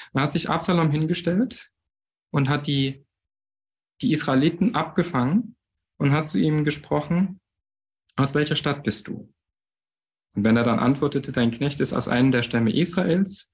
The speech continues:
so sprach Absalom zu ihm: „Siehe, deine Sache ist gut und recht, aber beim König ist niemand, der dir Gehör schenkt.“ Dann sprach Absalom: „Oh, dass man doch mich zum Richter im Land einsetzte, damit jedermann zu mir käme, der einen Rechtsstreit und Rechtshandel hat.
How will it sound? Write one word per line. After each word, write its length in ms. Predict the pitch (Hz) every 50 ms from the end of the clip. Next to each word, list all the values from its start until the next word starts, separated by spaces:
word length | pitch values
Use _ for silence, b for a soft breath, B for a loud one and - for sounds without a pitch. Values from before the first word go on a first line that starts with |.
| _ _
so 140 | - - 123
sprach 280 | - - 123 117 120
Absalom 500 | - 139 147 - - 156 143 143 139 135
zu 120 | 135 - -
ihm: 180 | 143 127 127
„Siehe, 300 | 120 - 151 165 185 175
deine 260 | 170 147 131 127 131
Sache 260 | 123 - 135 127 - -
ist 180 | - 123 -
gut 240 | - 170 185 196 190
und 100 | 185 160
recht, 280 | 139 131 131 135 - 147
aber 160 | 123 123 110
beim 240 | 113 110 107 107 -
König 440 | - - 135 135 139 143 143 143
ist 220 | 151 - - - -
niemand, 500 | 120 127 139 147 143 147 151 160 160 - b b b b b b b b b b b _ -
der 120 | 117 117
dir 160 | 110 120 117 113
Gehör 360 | 117 117 104 - 98 95 92
schenkt.“ 580 | - - - 82 - - - - - - - - - _ _ _ _ _ _ _ _ _ _ _ _ _ _ _ _ _ _ _ _ _ _ _ _ _ _ _ _ _
Dann 140 | - 120 123
sprach 240 | 120 - - 131 123
Absalom: 580 | 143 147 151 - - 151 139 135 127 113 113
„Oh, 120 | - 143 143
dass 220 | 143 156 156 -
man 160 | 156 151 143
doch 180 | 135 139 143 -
mich 260 | 165 190 190 190 190
zum 180 | - - 160 143
Richter 400 | 127 151 160 156 - - 156 -
im 100 | - 131 120
Land 280 | 120 117 123 127 120
einsetzte, 720 | - 110 104 101 98 101 95 - - - - - 101 -
damit 240 | - 120 123 120 117
jedermann 360 | 135 147 170 160 151 143 143
zu 140 | 143 - 143
mir 320 | 135 135 143 151 160 156
käme, 380 | 156 - - 131 117 107 101 90
der 200 | - - - -
einen 140 | - 117 117
Rechtsstreit 580 | 120 143 139 - - - - - - 127 123 -
und 100 | 117 113
Rechtshandel 640 | 113 120 117 - - - - 117 110 98 95 98 110
hat. 220 | 104 - - -